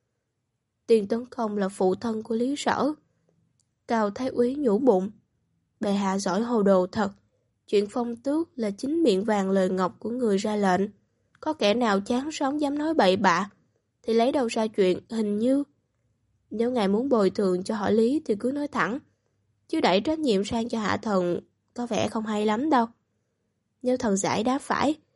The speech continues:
nàng sẽ hỏi vì sao một người đã qua đời đã lâu mà tới giờ vẫn chưa đả động gì. Nếu thần đáp không phải, thì lại bóc mẽ mặt mũi của người,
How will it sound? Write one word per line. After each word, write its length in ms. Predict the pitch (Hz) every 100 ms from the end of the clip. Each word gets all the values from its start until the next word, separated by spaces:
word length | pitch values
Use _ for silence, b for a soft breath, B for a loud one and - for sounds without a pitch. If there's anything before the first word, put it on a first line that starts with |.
| _ _ _ -
nàng 220 | 220 202
sẽ 120 | 247
hỏi 380 | 247 185 233 294
vì 140 | 254
sao 220 | 220 262 247
một 200 | 233 202
người 160 | 196
đã 120 | 196
qua 280 | 247 - 233
đời 200 | 220 208
đã 160 | 185 214
lâu 260 | 269 254 254 _ _ _ _ -
mà 100 | 214
tới 180 | 269 285
giờ 360 | 240 190 190
vẫn 160 | 208 226
chưa 180 | - 233
đả 220 | 185 247
động 280 | 220 196 220
gì. 220 | 226 214 - _ _ _ _ _ _ -
Nếu 140 | 262
thần 180 | 262 185
đáp 180 | 226 285
không 260 | - 220
phải, 300 | 226 - 262 294 _ _ _ _
thì 120 | 247
lại 160 | 214 220
bóc 160 | 294 320
mẽ 220 | 285 208
mặt 240 | 277 240 226
mũi 240 | 190 220
của 140 | 277
người, 300 | 269 269 208